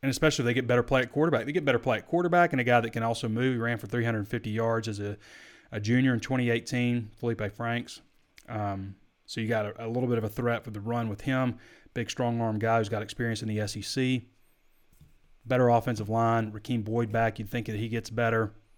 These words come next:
Traylon Smith, a lot of good positive things have been said about Traylon Smith, who redshirted last year after transferring from Arizona State.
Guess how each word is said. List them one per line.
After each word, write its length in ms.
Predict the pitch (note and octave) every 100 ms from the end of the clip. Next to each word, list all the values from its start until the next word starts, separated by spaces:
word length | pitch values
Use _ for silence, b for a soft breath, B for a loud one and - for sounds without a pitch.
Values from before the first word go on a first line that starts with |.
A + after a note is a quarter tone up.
| _ _ _ _ _ _ _ -
Traylon 320 | C#3 E3 D#3
Smith, 240 | D3+ D#3+
a 40 | B2+
lot 140 | C3
of 60 | C3
good 180 | B2+
positive 360 | - B2 B2+ A#2
things 260 | - B2 A2+
have 80 |
been 140 | A2+ A2
said 160 | A#2+
about 180 | A#2+ A2+
Traylon 320 | - A#2+ A2+
Smith, 320 | G#2+ B2+ B2 A2+
who 80 |
redshirted 440 | A2 A2 A2+ A2+ G#2+
last 280 | G#2+ G#2+ -
year 80 |
after 160 | G#2+ G#2+
transferring 480 | - G#2+ G#2 A2 G2+
from 140 | G#2+
Arizona 340 | G#2+ G2+ G#2 G2+
State. 460 | - C#3 C#3 C3+